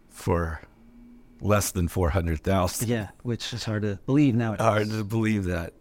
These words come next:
Speaker 1: Um, I didn't see it, but my wife had the intuition. She said, "You don't understand.
Speaker 2: Yeah.
Speaker 1: Even if we don't move there, this is a great investment." And it was. Um, so we did move up here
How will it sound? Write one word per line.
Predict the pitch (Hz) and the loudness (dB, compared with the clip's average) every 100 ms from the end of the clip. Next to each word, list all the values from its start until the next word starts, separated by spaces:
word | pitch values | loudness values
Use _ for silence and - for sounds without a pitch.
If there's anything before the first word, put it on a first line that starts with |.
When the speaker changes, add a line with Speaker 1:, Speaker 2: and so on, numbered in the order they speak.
| - - - | -20 -14 -4
Speaker 1:
Um, | 98 90 85 80 - - | -2 -2 -4 -8 -8 2
I | 135 | 4
didn't | 151 107 | 4 2
see | 95 - 214 82 | -2 0 0 -2
it, | - - - - | -8 -20 -20 -16
but | 82 85 - 95 | -2 0 0 0
my | 87 | 2
wife | 107 101 - - - | 2 0 -4 -16 -6
had | - 82 | -2 0
the | 82 85 | 0 0
intuition. | 80 82 82 - 87 | 0 0 -2 -2 -4
She | 82 - - - | -4 -10 -20 -10
said, | - - - - | -6 -6 -8 -6
"You | 107 | 0
don't | 107 95 | 2 2
understand. | 85 85 - 76 - - - - - - | -2 -4 -6 -6 -10 -20 -20 -20 -20 -20
Speaker 2:
Yeah. | 98 95 | -10 0
Speaker 1:
Even | 120 120 | 2 2
if | 101 | 2
we | 110 | 2
don't | 101 98 | 2 2
move | 98 95 87 | 2 0 0
there, | 87 82 82 - - - - - - | 0 0 -2 -8 -18 -20 -20 -20 -4
this | 85 90 - | -2 0 0
is | 82 | -2
a | 80 | -2
great | 90 80 | -2 -2
investment." | 85 69 - - - - - - - - - | -2 -2 -4 -10 -14 -16 -20 -20 -20 -6 0
And | 107 | 2
it | |
was. | 90 76 - - - - - - - - - - | 2 -2 -6 -10 -14 -20 -20 -20 -20 -20 -6 2
Um, | 95 87 82 82 - - | 2 2 0 -4 -8 -8
so | - 92 | 0 0
we | 85 | 2
did | 92 92 87 | 2 0 0
move | 101 | 0
up | 87 78 | 0 -2
here | 85 80 | -4 -4